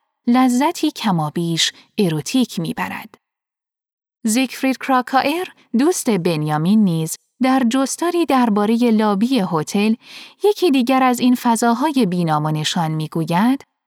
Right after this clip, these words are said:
شبه افراد در مقابل یکدیگر همچون ارواح بی حالت فراچنگ نیامدنی ژست می‌گیرند.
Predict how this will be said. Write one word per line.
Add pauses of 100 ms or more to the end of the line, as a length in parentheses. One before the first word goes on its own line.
(220)
شبه
افراد (300)
در
مقابل
یکدیگر (300)
همچون
ارواح
بی
حالت
فراچنگ
نیامدنی
ژست
می‌گیرند.